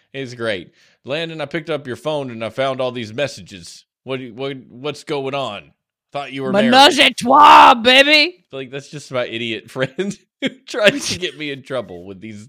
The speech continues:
Speaker 2: Can you still
Speaker 1: these
Speaker 2: say that when you're, like, forty?
Speaker 1: Say what? Menage a trois?
Speaker 2: My, my idiot friend.
Speaker 1: Yes. The, look, everybody's still got idiot friend. I don't care how old you are.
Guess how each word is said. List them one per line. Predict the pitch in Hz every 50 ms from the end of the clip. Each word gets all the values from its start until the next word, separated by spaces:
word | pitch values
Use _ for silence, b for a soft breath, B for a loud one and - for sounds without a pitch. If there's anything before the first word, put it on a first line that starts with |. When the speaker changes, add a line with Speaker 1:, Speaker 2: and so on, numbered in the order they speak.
| _ _ -
Speaker 2:
Can | 349 349
you | 370 453 640
still | - - - 254 453 440
Speaker 1:
these | 480 -
Speaker 2:
say | 349 294 294 330
that | 339 370 381 339 302
when | 311 302 285
you're, | 285 277 269
like, | 269 262 262 285
forty? | _ _ - 226 220 220 226 233 254 277 311 - _ _ _ _ _ _ _ _ _ -
Speaker 1:
Say | 127 - - 139 131
what? | 120 120 123 110 92 - -
Menage | 107 110 110 113 117 117 123
a | 117
trois? | - - 131 143
Speaker 2:
My, | - 233 151 110 - _ _
my | 240 254 247
idiot | 240 220 233 233 226 233 233 233 220 220
friend. | - 233 208 196 196 208 226 269 269 262 247 _ _ _ _ _ _ _ _ _ _ _ _ _ _ _ _ _ _ _ _ _
Speaker 1:
Yes. | 107 110 123 135 131 131 151 185 - - - - _ _ _ _
The, | 147 156 175 175 - -
look, | 165 180 180 151 127 120 - _ _
everybody's | 139 151 160 170 180 180 180 175 170 165 156 147 143 147
still | 151 - 160 151 151 151
got | 139 143 135 131 117
idiot | 127 131 127 127 123 120 107 113
friend. | - 117 110 110 -
I | 95 135
don't | 151 185 180
care | - 185 175 156
how | 160 160
old | 160 156 143 123
you | 110 107
are. | 95 -